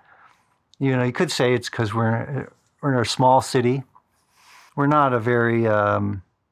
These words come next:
um, I don't know, arrogant, or we just,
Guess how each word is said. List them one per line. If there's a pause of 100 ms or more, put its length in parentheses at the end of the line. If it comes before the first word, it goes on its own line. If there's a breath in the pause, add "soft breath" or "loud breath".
(140)
um,
I
don't
know,
arrogant,
or (120)
we
just,